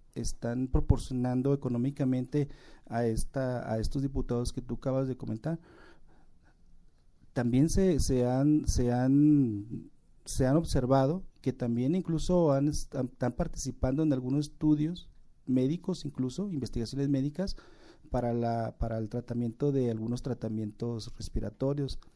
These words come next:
Entonces yo creo que esto es, va a ser muy difícil de, de poder, este, eliminar exactamente por ese punto que tú lo acabas de comentar, Iván, que es un punto muy álgico,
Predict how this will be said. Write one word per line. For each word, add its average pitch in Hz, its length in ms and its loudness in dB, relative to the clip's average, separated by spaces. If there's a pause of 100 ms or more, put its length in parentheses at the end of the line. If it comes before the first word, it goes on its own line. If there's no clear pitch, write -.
(360)
Entonces 143 320 0
yo 156 100 2
creo 185 160 2
que 180 280 4
esto 165 640 2
es, 135 260 0
va 131 220 -2
a 135 40 2
ser 175 300 0
muy 143 240 2
difícil 190 760 -2
de, 113 360 -2
de 107 100 -4
poder, 120 380 -2
este, 139 560 -4 (260)
eliminar 117 560 -6
exactamente 135 560 -4
por 123 240 -6
ese 135 380 -2
punto 139 420 -4
que - 80 -12
tú 127 200 -6
lo 135 60 -2
acabas 139 280 -2
de 147 100 -4
comentar, 123 420 -6
Iván, 131 280 -4
que 131 160 -10
es 113 120 -10
un 139 260 -6
punto - 280 -6
muy 143 220 0
álgico, 135 460 -4